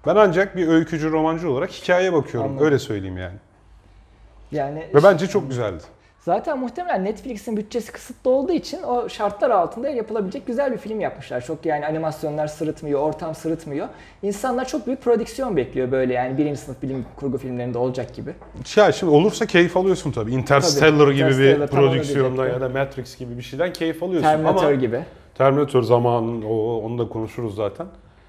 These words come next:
Speaker 1: Ki bununla bağlantılı konuşuruz,
Speaker 2: Tabii ki.
Speaker 1: biraz bahsederiz. Ama her şeyden önce şunu söyleyeyim. Robotlu bir film yaparken robot tiplemesi çok önemli, tamam mı?
Speaker 2: Filmin kötüsü.
Speaker 1: Bence bu filmin en iyi,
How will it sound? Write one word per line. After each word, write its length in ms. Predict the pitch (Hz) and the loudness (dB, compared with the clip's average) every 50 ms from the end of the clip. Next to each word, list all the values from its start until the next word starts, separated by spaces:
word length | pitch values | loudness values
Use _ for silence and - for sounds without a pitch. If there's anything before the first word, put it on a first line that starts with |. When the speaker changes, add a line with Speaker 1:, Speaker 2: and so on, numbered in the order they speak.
| - _ | -20 _
Speaker 1:
Ki 160 | - 135 123 127 | -4 0 4 4
bununla 240 | 151 147 147 135 | 6 6 6 6
bağlantılı 460 | 131 127 123 123 123 120 - 127 123 117 | 6 6 6 4 2 -2 -4 -8 -8 -6
konuşuruz, 380 | - 120 113 110 - 135 127 120 | -6 -6 -8 -6 -6 -6 -6 -8
Speaker 2:
Tabii 80 | 120 - | -6 -4
ki. 40 | - | -4
Speaker 1:
biraz 220 | 120 117 117 117 | -2 -2 -2 -4
bahsederiz. 580 | 113 104 - - 117 107 101 113 170 - - - - - _ _ - - _ _ _ _ _ - | -6 -8 -6 -8 -10 -10 -8 -10 -10 -12 -16 -20 -20 -20 _ _ -20 -20 _ _ _ _ _ -2
Ama 240 | - 185 247 262 254 - - | 0 0 2 0 -2 2 4
her 140 | 214 247 | 4 4
şeyden 240 | 240 - 220 202 190 | 4 4 2 0 2
önce 140 | 185 185 208 | 0 0 -4
şunu 220 | - - 185 185 | -4 -4 -4 -4
söyleyeyim. 480 | 180 - 135 117 107 104 117 160 226 - - - - - - - _ _ - - - - - - - - - - - - _ _ - - - - - - - - - - | -4 -2 -4 -4 -2 -4 -6 -8 -10 -14 -20 -20 -20 -20 -20 -20 _ _ -20 -20 -20 -20 -20 -20 -20 -20 -20 -20 -20 -20 _ _ -20 -20 -20 -20 -20 -20 -20 -18 -4 4
Robotlu 720 | 143 143 190 247 269 - - - - - - - 214 208 | 4 6 6 6 2 0 -4 -16 -20 -16 -6 -2 -2 0
bir 100 | 185 180 | 0 0
film 300 | - - - 170 185 190 | -2 -2 -4 -4 -2 0
yaparken 580 | 180 165 160 160 214 220 220 - - 139 135 170 220 202 - 139 123 110 113 | 2 2 2 2 2 0 0 0 -2 -4 -4 -4 -6 -10 -14 -12 -10 -2 4
robot 580 | 131 139 139 147 196 202 202 - - - - - | 4 4 6 8 6 6 6 2 -4 -18 -20 -20
tiplemesi 500 | - 135 - - 127 123 135 131 135 135 | -20 -18 -12 -10 -8 -8 -8 -10 -10 -10
çok 220 | - 160 151 - | -10 -10 -10 -10
önemli, 240 | 117 101 95 87 87 87 - | -12 -12 -12 -14 -14 -12 -10
tamam 260 | 139 139 156 139 104 | -8 -8 -8 -8 -10
mı? 100 | 90 87 85 - - - - - - | -12 -14 -16 -20 -20 -20 -20 -20 -16
Speaker 2:
Filmin 220 | - 156 156 151 | -12 -10 -8 -6
kötüsü. 220 | - 165 147 135 | -4 -4 0 2
Speaker 1:
Bence 400 | 135 170 208 220 180 170 147 127 | 4 4 4 2 2 0 0 2
bu 100 | 160 233 | 2 2
filmin 540 | 226 - - 185 151 135 127 131 160 208 - - - - - - - - - - - - - - | 2 2 2 0 2 2 0 -2 -4 -6 -8 -14 -20 -20 -20 -20 -20 -20 -20 -20 -20 -8 0 4
en 240 | 180 202 208 190 | 4 6 6 4
iyi, 240 | 165 139 127 120 123 | 4 2 0 -2 -4